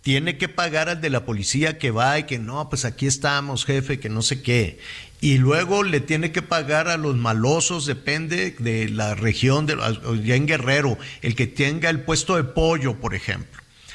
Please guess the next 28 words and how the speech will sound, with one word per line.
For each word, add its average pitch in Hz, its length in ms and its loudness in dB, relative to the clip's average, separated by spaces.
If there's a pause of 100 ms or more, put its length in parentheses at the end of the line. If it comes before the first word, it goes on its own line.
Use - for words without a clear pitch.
(140)
Entonces 131 200 0
le 131 100 4
tiene 151 220 0
que 165 100 -2
pagar 151 280 0
al 156 120 -2
trabajador, 123 800 -2
pagar 113 300 0
el 151 120 0
local, 123 580 0
pagar 107 260 -2
al 139 140 0
mercado, 120 600 0
pagar 104 300 0
la 143 180 0
luz, 127 440 2
pagar 135 320 0
los 214 260 -2
impuestos, 180 880 -2
porque 151 320 -2
además 135 640 0
de 277 100 -4
todo 208 460 0
lo 147 160 -2
que 120 80 -4
tienes 127 300 -4
que 139 100 -2
pagar, 110 480 -4